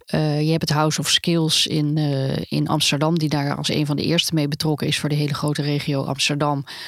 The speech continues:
Om te kijken, hoe krijg je nou mensen aan het werk die wel,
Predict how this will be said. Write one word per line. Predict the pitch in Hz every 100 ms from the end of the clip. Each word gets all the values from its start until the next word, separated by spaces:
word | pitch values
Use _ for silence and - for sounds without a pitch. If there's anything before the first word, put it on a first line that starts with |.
| -
Om | - 160
te |
kijken, | - 170 156
hoe | 156
krijg | 147 165 156
je | 160
nou | 147
mensen | 156 147 156
aan | 147
het | 147
werk | 147 151 135 - - - -
die | 156
wel, | 143 208 190 147